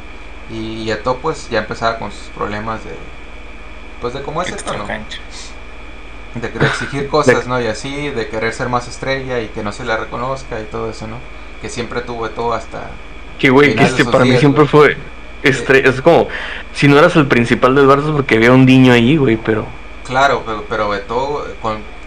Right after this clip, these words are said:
Speaker 1: justa razón, a lo mejor él, él se siente, se siente que, que a lo mejor no lo valoraban tanto como él quería, güey. Eh, porque
Speaker 3: Oh,
Speaker 1: sí,
Speaker 3: shit.
Speaker 1: güey, el vato metió un chingo de goles, o sea, no, no es como decir, no era, no era poca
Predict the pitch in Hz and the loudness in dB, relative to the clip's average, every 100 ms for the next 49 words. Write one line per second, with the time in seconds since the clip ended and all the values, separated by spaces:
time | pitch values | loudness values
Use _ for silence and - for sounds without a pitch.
0 | 127 143 151 175 156 143 147 160 147 117 | -4 -4 0 2 2 0 0 0 0 -2
1 | 113 139 139 135 123 113 120 - 117 - | -4 -2 -2 -4 -6 -8 -8 -10 -10 -6
2 | 120 120 - - - 107 120 - 95 - | -6 -6 -10 -12 -12 -10 -12 -12 -12 -12
3 | - - - - - - - - 104 92 | -14 -14 -14 -14 -16 -16 -16 -12 -8 -6
4 | 123 127 135 127 110 110 120 117 117 107 | -6 -2 0 2 2 2 0 -2 -6 -6
5 | 104 104 101 113 117 110 104 101 - - | -8 -8 -6 -8 -6 -8 -8 -12 -14 -16
6 | - - - - - - - 95 98 - | -16 -16 -16 -16 -16 -16 -12 -4 -4 -2
7 | 120 113 117 175 127 120 107 113 - 139 | -4 -4 -4 -2 0 0 2 0 0 -2
8 | 113 - - 104 98 107 123 120 117 139 | -4 -6 -10 -10 -10 -12 -8 -4 -4 -4
9 | 107 95 101 104 - - - - 110 - | -8 -12 -10 -10 -10 -14 -16 -14 -14 -14
10 | 110 98 92 113 101 110 113 - 101 - | -12 -12 -10 -10 -8 -4 -4 -6 -12 -14
11 | - - - - 131 127 123 - | -16 -16 -14 -8 -4 -4 -2 -6